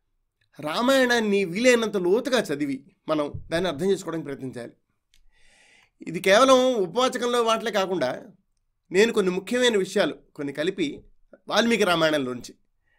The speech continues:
నేను మీతో చెప్తూ ఉన్నాను. రామాయణంలోని అధ్యాయాల్ని కాండలు అంటారు.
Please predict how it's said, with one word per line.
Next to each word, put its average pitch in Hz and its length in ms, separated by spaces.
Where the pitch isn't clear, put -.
నేను 165 120
మీతో 156 160
చెప్తూ 135 280
ఉన్నాను. 113 220
రామాయణంలోని 262 960
అధ్యాయాల్ని 180 920
కాండలు 214 480
అంటారు. - 340